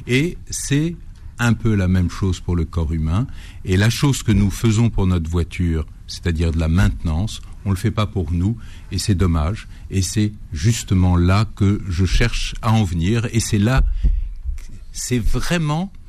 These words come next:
c'est quelque chose de tellement évident. Les gens n'y pensent pas, mais c'est évident.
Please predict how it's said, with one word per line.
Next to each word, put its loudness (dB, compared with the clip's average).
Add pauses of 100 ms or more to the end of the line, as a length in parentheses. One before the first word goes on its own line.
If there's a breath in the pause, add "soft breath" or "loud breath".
(160 loud breath)
c'est -2
quelque 0
chose 0
de 2
tellement 0
évident. 0
Les 2
gens 4
n'y 2
pensent 0
pas, -2
mais 2
c'est -2 (400 loud breath)
évident. 2